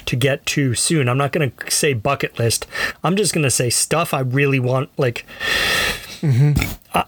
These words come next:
Speaker 1: I, I'm gonna get to that in the next year or two. So that's, that is one. And the other is that when my wife and I look at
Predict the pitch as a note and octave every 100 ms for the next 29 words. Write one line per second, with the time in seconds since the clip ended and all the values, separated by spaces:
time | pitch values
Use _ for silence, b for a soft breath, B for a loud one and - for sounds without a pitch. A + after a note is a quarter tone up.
0 | _ - F3+ - E3+ G3 D#3 F3+ - D3+
1 | D3 C#3+ C3+ C#3 C3 - D3+ C#3+ A#2+ -
2 | G#2+ G#2+ D#3 D3 F3+ F3+ - - D#3+ D#3
3 | D3 C#3 B2+ F#3+ C4+ F#3 D#3+ E3 G3+ B3+
4 | G3+ D#3+ D3+ C#3 C3 C#3+ D3 D3+ C#3 C3
5 | B2+ C#3 D3+ - B2+ A#2+ B2+ C3 - A#2+
6 | A#2